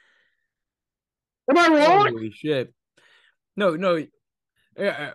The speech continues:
Speaker 2: uh, let me,
Speaker 1: It's
Speaker 2: let
Speaker 1: a
Speaker 2: me,
Speaker 1: bunch
Speaker 2: let
Speaker 1: of
Speaker 2: me
Speaker 1: fucking jerk-offs thinking that they're funny saying all this, and it's ridiculous.
Speaker 2: Let me pitch in. Oh my gosh,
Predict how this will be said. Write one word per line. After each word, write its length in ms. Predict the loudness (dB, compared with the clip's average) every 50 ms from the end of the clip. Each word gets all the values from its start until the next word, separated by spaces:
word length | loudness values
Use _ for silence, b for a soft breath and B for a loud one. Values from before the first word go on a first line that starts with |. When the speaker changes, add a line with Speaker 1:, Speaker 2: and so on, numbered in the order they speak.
| -16
Speaker 2:
uh, 140 | -16 -16 -18 -18 _
let 140 | -10 -6 -4
me, 200 | -4 -2 -4 -4
Speaker 1:
It's 100 | -2 -2
Speaker 2:
let 60 | 0
Speaker 1:
a 20 |
Speaker 2:
me, 100 | 2 2
Speaker 1:
bunch 140 | 2 2 2
Speaker 2:
let 60 | 0
Speaker 1:
of 140 | -2 0 0
Speaker 2:
me 60 | 0
Speaker 1:
fucking 300 | 0 2 2 0 0 0
jerk-offs 680 | 0 2 2 2 2 2 2 2 2 2 2 0 0 0
thinking 300 | 0 0 2 2 2 2
that 120 | 2 2
they're 120 | 2 0
funny 400 | 0 0 0 0 2 2 2 0
saying 340 | 0 0 0 0 2 2 0
all 220 | 0 -2 -2 -2 -2
this, 300 | -2 -2 -2 -4 -4 -4
and 180 | -4 -2 -2
it's 160 | -2 -4 -6 -12 -18
ridiculous. 960 | -10 -6 -6 -4 0 0 0 0 0 -2 -4 -8 -8 -10 -16 -20 -20 -20 -20 _ b b b b b b b b b b b b _ _ _ _ -10
Speaker 2:
Let 100 | -6 -6
me 80 | -4
pitch 240 | -4 -4 -4 -4 -6
in. 200 | -8 -12 -12 -14 _ -8
Oh 160 | -6 -6 -6
my 140 | -6 -8 -10
gosh, 280 | -10 -12 -12 -12 -16